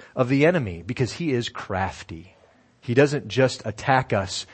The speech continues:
with standard weapons. Brothers and sisters, he fights dirty. And I'm not saying that to be silly or funny. It's, it's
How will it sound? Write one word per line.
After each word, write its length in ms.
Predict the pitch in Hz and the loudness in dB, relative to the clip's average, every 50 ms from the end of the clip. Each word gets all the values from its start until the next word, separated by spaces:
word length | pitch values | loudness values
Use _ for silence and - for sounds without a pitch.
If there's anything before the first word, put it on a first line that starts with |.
| - - - | -20 -10 -8
with 120 | 131 120 | -6 -6
standard 540 | - - - - 127 117 117 117 113 110 101 | -6 -6 -4 -2 -2 0 0 0 -2 -2 -2
weapons. 460 | 95 98 104 104 104 - 95 87 85 | 0 0 0 0 0 -2 -8 -12 -6
Brothers 280 | - - 120 120 127 113 | -2 0 0 0 0 -2
and 80 | 110 104 | -6 -6
sisters, 580 | - 135 123 - - 147 143 135 - - - - _ _ _ _ _ _ _ _ _ _ _ _ _ _ _ _ | -6 -6 -6 -4 -4 -6 -6 -6 -8 -12 -16 -18 _ _ _ _ _ _ _ _ _ _ _ _ _ _ _ _
he 120 | _ - 135 | _ -6 2
fights 300 | - - 123 120 - - | 4 6 6 6 4 0
dirty. 360 | 113 113 104 92 82 85 87 - _ _ _ _ _ _ _ _ _ _ _ _ _ _ _ - | -2 -2 -2 -2 -4 -8 -12 -18 _ _ _ _ _ _ _ _ _ _ _ _ _ _ _ -4
And 80 | 113 | -2
I'm 100 | 110 117 | 0 2
not 160 | 127 131 131 - | 2 2 2 2
saying 220 | - 147 135 135 | 4 4 4 6
that 140 | 131 131 - | 4 4 2
to 60 | - | 0
be 120 | 117 127 | -4 -4
silly 440 | 120 - - 147 135 131 135 131 127 | -4 0 2 4 4 6 6 6 6
or 80 | 123 120 | 4 2
funny. 500 | - - - 123 117 117 113 117 113 107 - - - - - | 0 0 0 0 2 0 0 -2 -4 -8 -12 -18 -18 -10 -8
It's, 200 | 120 - - - | -8 -8 -6 -6
it's 320 | - 131 - - - - | -4 -4 -4 -6 -8 -14